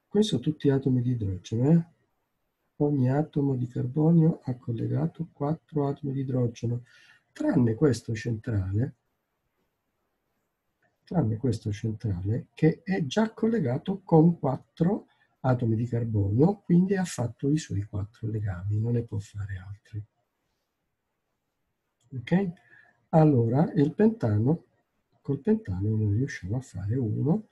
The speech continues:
due e tre isomeri. Quindi,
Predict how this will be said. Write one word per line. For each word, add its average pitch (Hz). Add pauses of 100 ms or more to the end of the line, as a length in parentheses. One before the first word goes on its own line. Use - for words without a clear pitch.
(600)
due 113 (100)
e 233
tre 110
isomeri. 98 (500)
Quindi, 110